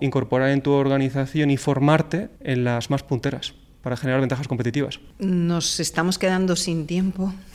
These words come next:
Speaker 2: <laughs> Me da mucha pena porque con Pablo podemos hablar de, de muchas cosas. Y hoy no sé si os habéis dado cuenta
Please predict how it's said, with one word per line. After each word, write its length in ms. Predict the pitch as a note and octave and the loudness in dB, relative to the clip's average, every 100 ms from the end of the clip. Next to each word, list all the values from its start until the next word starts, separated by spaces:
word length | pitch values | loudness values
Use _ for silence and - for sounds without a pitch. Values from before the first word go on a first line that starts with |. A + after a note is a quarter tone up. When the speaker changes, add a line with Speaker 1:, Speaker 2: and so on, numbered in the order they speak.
| - | -6
Speaker 2:
<laughs> 360 | G3 - - - | -6 -6 -14 -8
Me 80 | G#3 | -6
da 120 | G3 | -2
mucha 400 | A3+ A3+ - D#3+ | -4 -2 -2 -4
pena 300 | F#3+ G#3 G3 | -2 -2 -2
porque 180 | F#3+ E3+ | -4 -4
con 160 | E3+ E3+ | -4 -4
Pablo 380 | E3+ F3+ F#3 F#3 | -4 0 -2 0
podemos 400 | F3 F3+ F3 E3 | -2 0 -2 -4
hablar 320 | D#3+ E3+ E3+ | -2 -2 -2
de, 420 | E3+ E3 D#3+ D#3 | -4 -2 -4 -6
de 180 | E3 D3 | -6 -4
muchas 800 | D3+ F3 E3+ D#3+ D3+ D3 C#3+ - - | 0 -2 0 0 0 -2 -4 -8 -6
cosas. 540 | F#3+ F#3 - E3 F3 - - - - - - | -2 -2 0 -4 -6 -14 -20 -20 -20 -12 0
Y 160 | F#3+ | 6
hoy 100 | F#3 | 6
no 120 | G#3+ | 6
sé 180 | A3+ B3 | 2 0
si 320 | A#3+ A#3+ A3+ | 0 2 4
os 160 | G#3 G#3 | 2 2
habéis 200 | F#3+ G3+ | -2 0
dado 180 | F3+ E3+ | 0 0
cuenta 560 | F#3+ A3+ A3+ G3+ C#4+ | 0 0 0 -2 -4